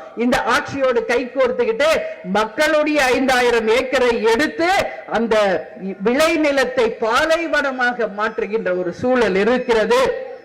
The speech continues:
நேரடியாக சென்று அந்த மக்களோட மக்களாக இருந்து உறுதியாக இந்த திட்டம் வரவே வராது என்று அவர்களுக்கு நான் வாக்குறுதி கொடுத்து விட்டு வந்திருக்கிறேன். அப்படி மீறி அந்த ஒரு புடி மண்ணை எடுக்கணும்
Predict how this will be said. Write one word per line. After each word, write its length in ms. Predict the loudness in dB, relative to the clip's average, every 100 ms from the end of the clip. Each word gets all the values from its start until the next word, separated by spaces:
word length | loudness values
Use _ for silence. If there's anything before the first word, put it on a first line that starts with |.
| -16
நேரடியாக 840 | -4 0 2 2 0 0 0 0 0
சென்று 340 | -2 0 0
அந்த 240 | 0 0 -2
மக்களோட 680 | -2 -2 0 2 2 2 0
மக்களாக 580 | -2 0 2 2 0
இருந்து 600 | -2 -2 0 0 2 0 -4 -14 -18 -6
உறுதியாக 800 | -2 0 0 2 2 2 2 2
இந்த 480 | 2 2 2 2
திட்டம் 680 | 0 -2 -4 0 2 2 0 -6 -12 -4
வரவே 840 | 0 2 2 2 4 4 4 2
வராது 680 | 2 2 2 2 2 2 0
என்று 280 | 2 2
அவர்களுக்கு 720 | 2 2 2 2 2 0 2 2
நான் 260 | 2 2
வாக்குறுதி 640 | 2 0 0 -2 0 -2
கொடுத்து 340 | 0 -2 0 -4
விட்டு 240 | -2 0
வந்திருக்கிறேன். 720 | 2 2 0 0 0 0 0 -6 -18 -20 -20 -20 _
அப்படி 360 | -4 -2 0 2
மீறி 680 | 2 4 4 4 2 2 0
அந்த 420 | 0 -2 0 0
ஒரு 380 | 2 2 0 -2
புடி 420 | -4 -2 0 2
மண்ணை 640 | 2 2 2 2 2 2
எடுக்கணும் 600 | 2 0 0 0 2 0